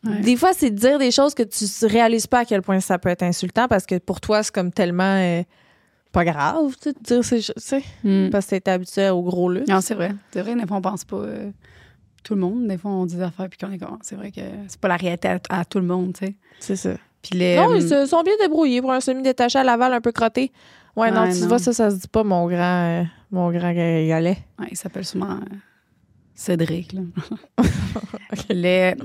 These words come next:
Speaker 1: qu'est-ce qui, est-ce que ça te, euh, ça te causerait un hic si t'arrives chez, euh, un gars, t'as une date, puis, euh, la maison est pas crottée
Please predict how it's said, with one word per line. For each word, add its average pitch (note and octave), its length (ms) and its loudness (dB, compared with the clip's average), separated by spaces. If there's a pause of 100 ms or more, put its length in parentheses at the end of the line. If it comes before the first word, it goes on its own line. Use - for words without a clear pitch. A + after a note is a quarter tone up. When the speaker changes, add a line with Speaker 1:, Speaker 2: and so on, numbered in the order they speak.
Speaker 1:
qu'est-ce - 220 2
qui, - 100 2
est-ce A3 200 4
que A4 100 4
ça B3+ 140 4
te, - 140 2
euh, F#3+ 600 6 (220)
ça G3+ 120 0
te G3 100 -2
causerait G3 260 4
un A3 120 6 (100)
hic C4+ 240 4
si - 480 4 (1160)
t'arrives A3 360 4
chez, G3+ 400 4
euh, F3+ 640 4 (100)
un G#3 180 2
gars, F#3 280 4 (220)
t'as F#3+ 120 2
une F3+ 120 2
date, F#3 460 0 (640)
puis, A#3 540 4
euh, F3 920 4 (1040)
la F#3+ 260 4
maison F#3+ 260 4
est A3 80 2
pas B3+ 240 0
crottée G#3 680 0